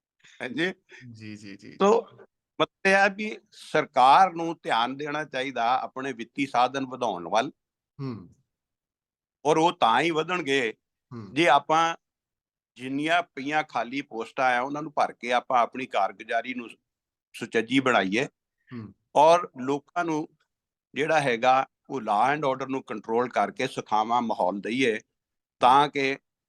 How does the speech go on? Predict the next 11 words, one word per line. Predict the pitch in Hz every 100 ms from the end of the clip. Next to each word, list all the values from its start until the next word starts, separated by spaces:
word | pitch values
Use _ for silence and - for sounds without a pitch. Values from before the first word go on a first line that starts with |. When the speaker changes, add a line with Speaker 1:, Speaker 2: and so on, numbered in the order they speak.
| _ _ _ -
Speaker 1:
ਲੋਕ | 113 127 135
ਜਿਹੜੇ | 151 151
ਸਾਡੇ | 147 127 120 127 123
ਸ-, | - _ -
ਸੱਜਣ | 117 117 139
ਆ, | 131 120 107 - _ _ _ -
ਜਿਹੜੇ | 127 143 143
ਇਨਵੈਸਟਮੈਂਟ | 135 123 117 123 131
ਕਰ | 123 110
ਸਕਦੇ | 113 135 123 120 107
ਆ, | 104